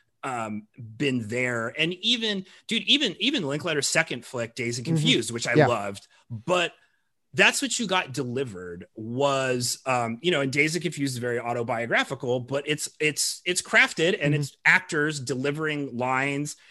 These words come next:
Speaker 1: in an authentic way, but it's still, it's still
Speaker 2: Right.
Speaker 1: actors. The thing with Clerks was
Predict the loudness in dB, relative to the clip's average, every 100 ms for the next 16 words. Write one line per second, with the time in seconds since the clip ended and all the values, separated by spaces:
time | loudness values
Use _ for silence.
0 | _ 0 4 6 4 4 0 0 0 4
1 | 6 4 2 -2 -2 -2 -4 -6 -6 0
2 | 0 2 0 0 -4 -6 -8 -16 -10 -10
3 | -4 -2 -2 -6 -8 -10 -4 -2 -2 -4
4 | -6 -4 -4 -4 -4 -4 -6